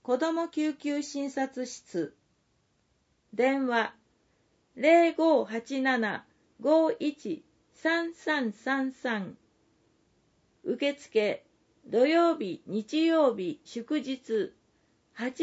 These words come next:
時三十分から十一時三十分、十三時から十六時三十分。四、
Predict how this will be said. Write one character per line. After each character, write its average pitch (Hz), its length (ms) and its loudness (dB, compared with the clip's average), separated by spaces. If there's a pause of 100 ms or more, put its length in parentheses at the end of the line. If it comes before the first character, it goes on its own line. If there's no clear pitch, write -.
(120)
時 277 200 -4
三 302 380 -2
十 302 240 -4 (140)
分 208 360 0 (220)
か 202 160 -4
ら 185 280 -2 (340)
十 320 280 2
一 339 300 0
時 262 140 -6
三 254 360 -2
十 240 220 -8 (140)
分、 180 360 -6 (720)
十 320 280 2
三 330 360 0
時 208 300 -6 (340)
か 220 160 -4
ら 185 280 -2 (260)
十 320 320 0
六 330 300 0
時 240 160 -10
三 240 340 -2
十 220 180 -4 (160)
分。 170 380 -8 (1400)
四、 220 420 0